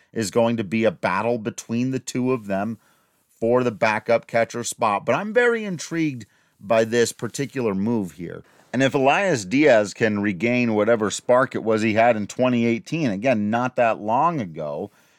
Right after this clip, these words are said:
you know, he's kind of in that Kyle Freeland camp. If he can get back to where he was there, uh, the Rockies could have themselves a-, an asset on their hands here, and exactly the type of move that's, y-, you know, that lower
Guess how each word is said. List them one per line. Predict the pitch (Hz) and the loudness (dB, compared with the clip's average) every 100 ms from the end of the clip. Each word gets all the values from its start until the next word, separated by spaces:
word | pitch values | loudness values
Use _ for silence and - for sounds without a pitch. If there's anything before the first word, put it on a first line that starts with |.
| _ | _
you | 90 | -6
know, | |
he's | 98 95 | -4 -4
kind | 127 131 | -2 0
of | 127 | 0
in | 117 | -2
that | 110 101 | -2 -4
Kyle | - 110 110 101 | -4 0 2 0
Freeland | - 120 151 147 101 85 | -4 -6 -4 -4 -6 -8
camp. | - 80 82 | -12 -14 -12
If | 90 87 | -12 -10
he | 107 | -6
can | 107 | -6
get | 101 120 95 | -4 -4 -2
back | 117 117 - | -4 -4 -8
to | |
where | 101 117 113 | -6 -2 -2
he | 107 113 | -4 -6
was | 107 110 104 | 0 0 0
there, | 98 120 143 90 78 _ _ _ _ _ | -2 0 2 2 -2 _ _ _ _ _
uh, | - | -12
the | 85 107 | -8 -2
Rockies | 113 127 180 185 185 | 0 0 -4 -10 -8
could | 180 | -4
have | 160 147 143 | -2 -2 -2
themselves | 156 143 - 139 143 135 - _ _ _ - | -6 -8 0 4 4 2 -6 _ _ _ -6
a-, | 110 - | -4 -2
an | 127 | -6
asset | - 117 151 - 143 113 98 | -4 -4 -4 0 2 2 0
on | 110 113 | -2 2
their | 110 | 2
hands | 117 123 139 143 | 2 -4 -4 -6
here, | 117 101 | -4 -2
and | 98 | -2
exactly | 95 82 104 113 127 | -6 -4 -4 -4 -4
the | 117 110 | -6 -8
type | - 113 113 | -4 -4 -2
of | 110 87 | -6 -4
move | 107 120 117 110 | -2 -2 -4 -2
that's, | 110 107 - - _ _ _ _ | -2 0 -4 -12 _ _ _ _
y-, | 101 104 | -6 -4
you | 113 113 | -2 0
know, | 113 | 2
that | 104 101 87 | 2 0 -2
lower | 101 107 120 120 123 117 120 117 | -2 2 4 4 2 2 0 -4